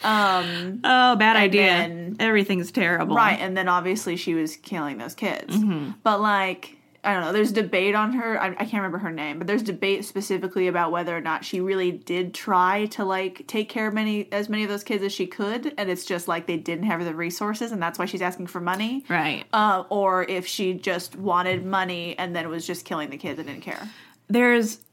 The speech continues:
Speaker 1: But
Speaker 2: interesting theories because, uh, with Elizabeth, she did have, uh, kind of war, um, you know,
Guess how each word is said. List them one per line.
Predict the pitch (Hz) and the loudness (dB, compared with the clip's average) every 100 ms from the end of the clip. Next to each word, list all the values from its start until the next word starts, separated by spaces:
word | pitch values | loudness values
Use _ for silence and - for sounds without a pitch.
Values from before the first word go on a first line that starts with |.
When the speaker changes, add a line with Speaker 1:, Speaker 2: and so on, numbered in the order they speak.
| _ | _
Speaker 1:
But | 220 | 2
Speaker 2:
interesting | 233 226 240 240 - - 208 196 | 4 4 2 2 0 2 4 4
theories | 196 202 196 196 190 185 185 | 2 2 4 6 6 6 4
because, | - 185 - 190 170 165 160 - | 0 0 0 0 0 0 -2 -2
uh, | 147 131 82 87 - _ _ _ | 0 2 0 -4 -8 _ _ _
with | 196 196 | 0 2
Elizabeth, | 190 196 202 220 214 185 175 170 - - | 2 4 4 4 2 2 0 -2 -8 -6
she | - 185 | -2 -2
did | 185 226 226 220 | 0 2 2 2
have, | 220 214 180 165 160 - - - _ | 0 2 4 2 0 -6 -14 -20 _
uh, | - - 107 | -4 -2 -4
kind | - - - | -6 -6 -4
of | - 107 - - - - - - - - - _ - | -6 -8 -12 -18 -20 -20 -20 -20 -20 -20 -20 _ -4
war, | 233 240 247 240 240 233 233 226 220 214 - | 0 4 6 6 6 6 6 6 6 4 4
um, | - 202 202 196 196 196 190 185 185 - - _ _ - _ - | 4 6 6 6 4 4 4 2 -2 -8 -20 _ _ -20 _ -2
you | 202 | 2
know, | 180 170 165 165 - | 4 4 2 0 -4